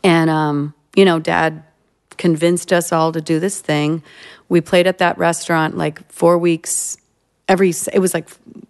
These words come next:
every Saturday for four weeks. And by the fourth week, it was just nuts. People were, like, really wanting to get in there, 'cause not only is it the kitschy thing of, like, "Oh my God, this is a family band."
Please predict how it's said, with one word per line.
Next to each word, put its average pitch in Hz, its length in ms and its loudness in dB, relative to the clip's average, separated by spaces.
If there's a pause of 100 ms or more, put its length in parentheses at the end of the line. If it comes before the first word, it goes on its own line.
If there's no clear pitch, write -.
(180)
every 170 200 0
Saturday 160 440 -2
for 156 160 -6
four 160 240 -2
weeks. 160 240 -2
And 165 80 -2
by 165 140 0
the 160 100 -6
fourth 165 420 -6
week, 156 220 0
it - 80 -2
was 156 160 -8
just - 420 -10 (480)
nuts. - 440 0
People 165 280 -2
were, 160 140 0
like, 156 240 -4
really 165 320 2
wanting 147 300 0
to 143 80 -6
get 151 100 0
in 185 80 2
there, 165 140 0
'cause 151 160 -8 (400)
not 220 160 4
only 202 240 2
is 160 160 0
it 170 120 -4
the 151 80 -2
kitschy 151 540 -2
thing 147 180 -2
of, 139 120 -4
like, - 240 -4
"Oh 190 60 0
my 196 100 0
God, 202 180 -2
this 160 140 -2
is 160 100 -2
a 156 80 -4
family 175 280 -4
band." - 220 -8